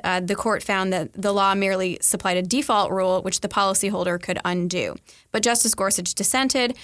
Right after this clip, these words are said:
arguing that retroactive application of the law is inconsistent with the history of the Contracts Clause. He said the founders took the view that treating existing contracts as inviolable would benefit society by ensuring that all persons could count on the a-,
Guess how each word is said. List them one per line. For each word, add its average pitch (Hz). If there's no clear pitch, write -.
arguing 247
that 185
retroactive 214
application 196
of 202
the 190
law 180
is 180
inconsistent 240
with 185
the 196
history 214
of 185
the 185
Contracts -
Clause. 170
He 254
said 247
the 240
founders 233
took 302
the 294
view 247
that 190
treating 240
existing 214
contracts 196
as 185
inviolable 190
would 208
benefit 220
society 190
by 190
ensuring 220
that 196
all 247
persons 220
could 196
count 190
on 185
the 185
a-, 175